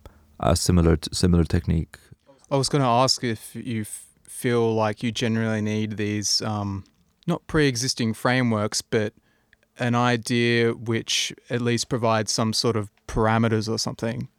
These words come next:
Speaker 1: For me, i-, i-, it's a way of providing a framework. Yeah, certainly. It's, it's, but, you know, that's, I, I think, I think every art, art, artist does that, you know. I, I don't think you can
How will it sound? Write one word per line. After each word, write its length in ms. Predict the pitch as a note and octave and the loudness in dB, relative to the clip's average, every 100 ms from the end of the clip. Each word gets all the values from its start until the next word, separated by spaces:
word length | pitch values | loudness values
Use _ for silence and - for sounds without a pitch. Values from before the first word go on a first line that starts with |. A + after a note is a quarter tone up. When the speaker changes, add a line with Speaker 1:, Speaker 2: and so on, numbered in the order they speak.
| _ _ | _ _
Speaker 1:
For 120 | - | 2
me, 480 | A#2+ B2 B2+ B2 D2+ | 6 8 8 6 6
i-, 40 | C2 - - | 4 2 4
i-, 140 | A2 | 4
it's 160 | - - | 4 4
a 60 | A#2 | 8
way 280 | A#2 A2+ | 10 10
of 420 | G#2+ G2+ - - - _ _ | 10 8 4 -12 -18 _ _
providing 540 | - G#2 G#2+ G#2+ G2+ | 4 6 8 8 6
a 60 | F#2 | 4
framework. 540 | - G2 F#2+ F2+ D#2+ | 4 4 6 6 6
Yeah, 140 | - F2+ | 4 2
certainly. 400 | - G2 E2+ D2+ | 4 4 4 4
It's, 160 | D#2 | 2
it's, 180 | D2+ G2 - - | 0 -2 -4 2
but, 280 | G2+ - - | 2 2 -2
you 80 | G2+ | 2
know, 120 | G2+ | 4
that's, 340 | A2+ - - - _ - - | 4 0 -4 -14 _ -20 -8
I, 80 | - - - | -4 -2 2
I 100 | - | 4
think, 240 | - G#2+ - | 4 4 4
I 80 | |
think 180 | G2+ G2+ | 4 6
every 220 | G2 F#2 | 6 8
art, 120 | F2+ F2+ | 6 8
art, 220 | D#2 F2+ | 6 6
artist 400 | D#2+ F#2 F2+ - | 4 4 4 2
does 180 | F#2 - | 2 2
that, 280 | - - | 0 0
you 80 | - | 0
know. 180 | D#2+ - - | 2 2 4
I, 280 | F#2+ G2 G#2 | 6 8 8
I 20 | |
don't 140 | G#2+ | 8
think 220 | G2+ G2+ G2 | 6 2 0
you 60 | |
can 240 | F2 F#2+ | 2 2